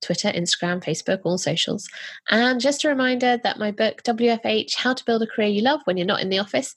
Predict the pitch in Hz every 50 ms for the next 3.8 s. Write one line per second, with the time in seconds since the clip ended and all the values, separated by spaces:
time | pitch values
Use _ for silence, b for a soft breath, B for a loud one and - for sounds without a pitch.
0 | _ - 320 302 - - - 339 349 349 349 - - 285 302 330 349 359 381 381
1 | 359 302 262 254 302 370 415 403 - - - _ _ - - 381 403 415 403 320
2 | - - - 330 294 285 294 311 311 302 - - 339 330 320 302 294 311 302 294
3 | - - 277 269 262 262 - 311 320 349 339 320 320 330 330